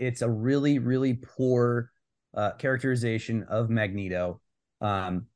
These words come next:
Magneto is supposed to be a guy who cares so deeply about mutant kind that he can coexist peacefully, or more or less peacefully. He, he can allow to live a guy like Charles Xavier, who's, like, a former friend of his,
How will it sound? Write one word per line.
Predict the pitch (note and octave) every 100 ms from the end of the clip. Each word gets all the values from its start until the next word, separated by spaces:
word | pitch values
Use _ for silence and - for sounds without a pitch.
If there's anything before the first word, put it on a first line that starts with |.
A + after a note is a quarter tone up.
| _ _
Magneto | B2+ A2+ B2 D#3+ F3
is | E3
supposed | E3 E3+ D#3 -
to |
be | D3+
a | D3
guy | B2+ A2 G#2+
who | A2+ B2
cares | A#2 A#2+ A2 G#2+ - _ _ _ _
so | - - D3+ D#3
deeply | D3+ C#3+ B2+ A#2+ A#2+
about | A2 A2 G2+ G2+ -
mutant | A#2 A#2+ A#2+ F#2+
kind | A2 G2+ G2 F#2+ F2+ _ _ _ _
that | B2+ A2+
he | A2
can | B2+ C#3 A#2+
coexist | D3+ C#3+ B2 B2+ B2 -
peacefully, | C#3+ B2+ - A2 G#2 G2 G2 _
or | A2+ A#2
more | C#3+ D#3+
or | D3
less | C#3 C3+
peacefully. | A#2+ A2+ A2
He, | D3
he | C#3+
can | C3+ D3
allow | A#2+ C#3 D3+
to | -
live | A#2 B2 C3
a | A2+
guy | A#2 A#2+
like | A2
Charles | - A#2+ A2+
Xavier, | G#2 G#2 A2 G#2+ G#2
who's, | A2 G#2+
like, | F#2
a | F2
former | - B2 A#2+
friend | - A#2 A#2
of | G2+
his, | A2+ A2 G#2+